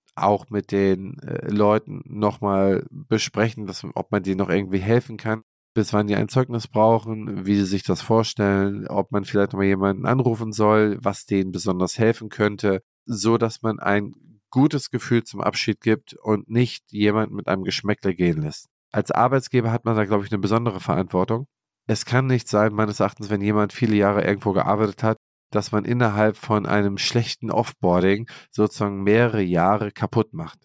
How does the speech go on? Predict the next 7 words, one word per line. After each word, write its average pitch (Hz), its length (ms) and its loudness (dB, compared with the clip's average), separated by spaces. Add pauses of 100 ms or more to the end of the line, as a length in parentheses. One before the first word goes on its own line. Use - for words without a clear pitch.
(260)
Man 101 220 -4
will 127 220 4
doch 117 180 2
diese 113 440 0
Sachen 104 420 0 (520)
nicht 110 520 -2 (260)
negativ 104 1080 0